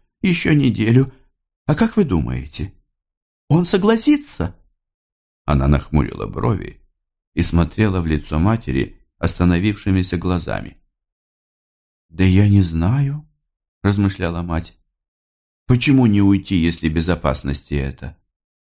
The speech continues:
Саша тряхнула головой и сухо спросила: "Вы не знаете, что можно есть больному? Он просит есть".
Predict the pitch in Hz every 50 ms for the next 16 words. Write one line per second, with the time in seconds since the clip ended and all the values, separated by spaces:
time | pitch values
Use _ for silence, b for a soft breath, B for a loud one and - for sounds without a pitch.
0 | _ _ _ - 78 76 - - 65 64 65 67 65 - 78 76 71 62 65 64
1 | 64 60 57 60 64 73 76 73 69 - 71 64 - 58 - - - 71 65 -
2 | - - 58 - - - - _ _ _ _ _ _ _ _ _ _ _ _ _
3 | _ - 82 117 127 123 123 120 123 151 180 190 185 170 - 131 120 - - 117
4 | 110 110 107 104 113 104 98 98 98 92 85 80 90 95 95 98 98 92 82 78
5 | - 62 - - _ _ _ _ _ _ _ _ _ - 120 131 123 - 143 117
6 | 104 - 123 120 120 - 101 78 - - - - _ _